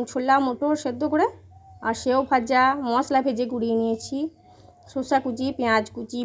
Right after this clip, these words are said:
বিট নুন, এমনি সাদা নুন, তারপরে ছিল এক প্যাকেট সস দিয়ে দিয়েছি। আর মশলা ভাজাতে ছিল ধনে, জিরে, মৌরি, শুকনো লঙ্কা ভাজা। মশলা ভাজাটা আমার দেখানো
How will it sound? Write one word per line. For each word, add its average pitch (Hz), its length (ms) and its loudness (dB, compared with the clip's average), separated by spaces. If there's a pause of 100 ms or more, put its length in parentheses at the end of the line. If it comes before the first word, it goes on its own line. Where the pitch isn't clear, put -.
বিট 285 180 -2 (100)
নুন, 240 220 2 (140)
এমনি 302 260 6
সাদা 226 260 2 (100)
নুন, 233 240 0 (960)
তারপরে 254 360 4
ছিল 269 120 2 (100)
এক 269 100 -6
প্যাকেট 247 240 -4 (100)
সস 226 260 0 (2250)
দিয়ে 269 180 4
দিয়েছি। 269 400 2 (380)
আর 240 80 4 (100)
মশলা 330 300 6
ভাজাতে 302 320 2
ছিল 277 180 0 (220)
ধনে, 247 300 2 (380)
জিরে, 240 360 0 (200)
মৌরি, 262 440 4 (140)
শুকনো 285 280 0
লঙ্কা 233 340 2
ভাজা। 226 280 2 (240)
মশলা 311 320 6 (120)
ভাজাটা 233 340 0
আমার 269 240 2
দেখানো 262 260 -4